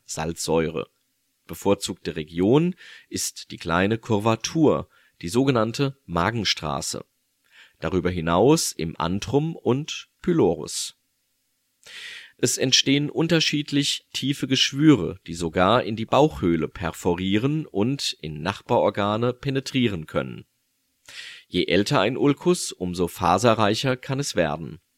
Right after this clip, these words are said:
Man spricht dann auch vom Ulcus callosum. Vorsicht vor Entartung. Magenulcera heilen immer wieder aus, um dann, bevorzugt im Frühjahr und im Herbst,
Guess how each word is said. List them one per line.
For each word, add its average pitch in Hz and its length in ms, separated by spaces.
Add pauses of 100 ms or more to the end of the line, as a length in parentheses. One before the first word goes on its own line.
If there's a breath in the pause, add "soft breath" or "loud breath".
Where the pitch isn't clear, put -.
(180)
Man 92 180
spricht - 380
dann 101 180
auch 135 200
vom 156 240
Ulcus - 640
callosum. 98 680 (920 soft breath)
Vorsicht 131 760
vor 69 260
Entartung. 60 640 (540)
Magenulcera 123 1120
heilen 82 280
immer 123 280
wieder 120 240
aus, 123 420
um 82 220
dann, 123 400 (220 soft breath)
bevorzugt - 640
im 78 80
Frühjahr 117 580
und 87 140
im 71 140
Herbst, 85 580